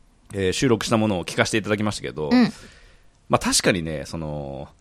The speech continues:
Speaker 1: 台本とかが全くないし、
Speaker 2: うん。
Speaker 1: あと、その、パートナーの男性なんですけど、
Speaker 2: うん。うん。
Speaker 1: その方が、あの、本番になって急にだんまりするっていう、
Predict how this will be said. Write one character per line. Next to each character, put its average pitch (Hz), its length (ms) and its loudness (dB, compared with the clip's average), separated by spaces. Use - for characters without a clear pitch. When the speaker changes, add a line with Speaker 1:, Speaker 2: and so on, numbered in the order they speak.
Speaker 1:
台 196 240 0
本 294 280 -2
と - 100 6
か 311 120 -2
が 90 360 -2
全 143 100 6
く 147 100 -4
な 147 120 4
い 127 80 2
し、 85 260 -6
Speaker 2:
う 240 40 0
ん。 220 240 2
Speaker 1:
あ 123 120 4
と、 85 220 0
そ 78 100 -8
の、 69 200 -8
パ 214 180 2
ー 175 40 0
ト 85 120 -4
ナ 76 380 -6
ー 220 40 0
の 240 120 6
男 139 240 6
性 139 180 2
な 131 120 0
ん 95 40 -4
で 69 80 -10
す - 80 -20
け 65 80 -8
ど、 65 280 -8
Speaker 2:
う 254 60 -4
ん。 269 40 0
う 254 60 4
ん。 160 120 -6
Speaker 1:
そ - 120 -4
の 185 80 2
方 190 160 4
が、 95 260 4
あ 73 40 -10
の、 69 500 -10
本 175 180 2
番 165 160 6
に 165 80 2
な 165 80 4
っ 160 60 0
て - 100 -4
急 120 200 2
に 113 100 2
だ 104 140 4
ん 110 100 0
ま 113 100 4
り 98 80 0
す - 140 -14
る - 100 -14
っ - 40 -16
て - 180 2
い 110 360 8
う、 73 60 -2